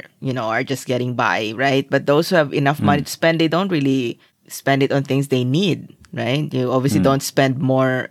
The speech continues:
Speaker 1: because what are the things you need anyway? It's just food and electricity and whatnot. Usually you spend more on, say, you buy Louis Vuitton or whatever <laughs>
Speaker 2: Mm.
Speaker 1: and all those fancy stuff, right? A Tesla
Speaker 2: Right.
Speaker 1: or I, I don't know what, what are,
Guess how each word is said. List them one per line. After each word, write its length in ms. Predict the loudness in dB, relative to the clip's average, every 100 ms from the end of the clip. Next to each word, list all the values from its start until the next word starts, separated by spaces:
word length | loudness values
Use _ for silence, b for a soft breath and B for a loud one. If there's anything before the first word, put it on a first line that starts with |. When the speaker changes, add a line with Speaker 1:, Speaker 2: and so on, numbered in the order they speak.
| _
Speaker 1:
because 280 | -2 0 0
what 460 | -4 -8 -2 0 4
are 100 | 4
the 140 | 2
things 280 | -2 -4 -2
you 60 | -2
need 180 | -2
anyway? 300 | -2 -2 0
It's 100 | 0
just 220 | 0 -2 -4
food 380 | 2 4 4
and 140 | 2 -4
electricity 380 | -6 -6 -4 -4
and 120 | -4
whatnot. 320 | -2 -2 -2
Usually 280 | -2 0 0
you 80 | 0
spend 300 | 0 0 2
more 180 | 2 2
on, 180 | -2
say, 340 | -2 -2 0 -4 B B B B B -6
you 240 | 0 0
buy 220 | 2 0 2
Louis 340 | 2 4 2
Vuitton 680 | 0 -2 0 2 2 0 -2
or 200 | -2 -2
whatever 420 | 0 2 2 0 -4 -18
<laughs> 160 | -8
Speaker 2:
Mm. 360 | -4 -2 -4 -8 B B B -2
Speaker 1:
and 160 | 0
all 160 | 2 2
those 560 | 4 2 0 -8 -14 -8
fancy 480 | 0 0 0 -2 -4
stuff, 580 | 0 0 2 -2 -8 -14 -4
right? 340 | 0 0 -2 _ _ _
A 60 | -6
Tesla 800 | 0 0 0 0 2 4 2 0
Speaker 2:
Right. 60 |
Speaker 1:
or 160 | -2 -2
I, 180 | 0 -2
I 40 |
don't 140 | -2 -2
know 160 | -4 -4
what, 220 | -4 -2
what 160 | -4 0
are, 240 | -2 -2